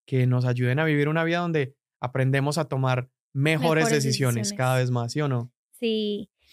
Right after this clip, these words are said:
Speaker 2: Y bueno, antes de, de adentrarnos en el tema, estamos empezando marzo.
Speaker 1: Ujú.
Speaker 2: No, eh, no parece porque estamos acá bien,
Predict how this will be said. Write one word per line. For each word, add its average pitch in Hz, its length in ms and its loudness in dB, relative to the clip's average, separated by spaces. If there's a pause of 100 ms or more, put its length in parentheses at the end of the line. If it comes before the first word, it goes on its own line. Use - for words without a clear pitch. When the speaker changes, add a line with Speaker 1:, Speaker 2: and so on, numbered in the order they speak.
Speaker 2:
Y 254 120 -2
bueno, 254 300 2
antes 240 320 0
de, 339 300 2
de 254 280 2
adentrarnos 233 640 0
en 285 100 0
el 262 160 0
tema, 226 460 0 (440)
estamos 233 800 -2
empezando 233 600 -2
marzo. 240 580 -2 (240)
Speaker 1:
Ujú. 131 180 -4
Speaker 2:
No, 226 840 2 (420)
eh, 220 440 0
no 226 180 0
parece 247 480 2
porque 233 300 -6
estamos 214 360 -2
acá 233 240 -2
bien, 226 760 -4